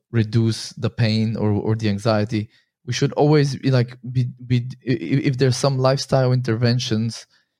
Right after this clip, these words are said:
if there's some nutritional interventions, some other supplementation,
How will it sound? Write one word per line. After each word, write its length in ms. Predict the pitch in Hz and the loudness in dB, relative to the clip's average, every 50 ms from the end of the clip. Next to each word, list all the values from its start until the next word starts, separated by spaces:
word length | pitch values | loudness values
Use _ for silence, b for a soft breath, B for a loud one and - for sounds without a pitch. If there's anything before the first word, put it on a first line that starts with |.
| _ _ | _ _
if 140 | - 117 117 | -8 -4 0
there's 200 | 123 117 110 - | 2 2 2 2
some 200 | - 123 127 131 | 0 0 2 2
nutritional 580 | 123 113 113 - 135 127 123 - 123 120 113 | 0 0 0 0 0 0 0 0 0 0 0
interventions, 680 | 117 113 110 110 107 113 120 110 110 107 - 101 101 - | 0 -2 -2 -2 0 2 2 0 0 0 -2 -4 -4 -2
some 180 | - 113 110 - | -2 -4 -2 0
other 200 | - 123 127 127 | 0 0 2 0
supplementation, 1000 | 113 - - 117 113 123 101 101 107 104 104 110 110 117 117 - 107 104 110 | 0 0 -2 -2 -2 -2 -2 -2 -2 -2 0 0 0 0 0 -2 -2 -2 -2